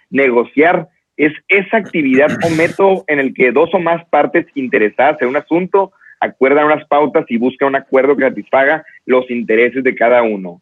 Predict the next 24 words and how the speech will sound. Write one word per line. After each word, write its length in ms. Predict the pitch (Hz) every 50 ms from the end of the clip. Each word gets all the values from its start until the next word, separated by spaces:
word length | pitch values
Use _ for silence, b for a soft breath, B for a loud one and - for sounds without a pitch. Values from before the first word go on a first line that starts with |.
| _ _ -
Ah, 220 | 98 110 131 131 - _
caray, 400 | - 104 95 101 123 143 143 117 - - _ _ -
desde 240 | - 143 147 127
ahí 120 | 123 143 156
partimos 560 | - - - - - 143 151 151 156 156 135
mal. 260 | 120 127 110 107 104 -
¿Cómo 280 | - 160 180 190 196
hacemos 440 | 190 185 - - 185 175 165 180 -
que 120 | _ - 147
satisfagan 840 | 139 - - 107 - - - _ 127 131 143 147 147 160 180 180 - B B B B B B B B B B
los 260 | 117 120 117 120 -
intereses 680 | 120 120 113 95 113 110 120 135 147 139 143 170 170 151
de 120 | 135 113 107
dos 180 | 123 139 139 - - _ -
partes. 400 | 123 113 110 110 98 - 107 110
Y 60 | 123
hay 200 | 151 190 170 -
tanto 320 | - - 196 190 170 165 170
negociaciones 680 | 156 143 127 120 113 104 - 139 156 160 165 160 135 123
buenas 420 | 131 151 160 160 165 175 170 165 _
como 240 | _ - 123 110 104 107
malas, 500 | 117 135 156 165 165 160 156 156 156 - _
calientes, 1000 | - 101 98 107 120 139 160 165 165 160 139 _ 160 165 160 160 156 156 151 139 _ _ _ _ _
eh, 420 | - 113 120 120 117 113 113 110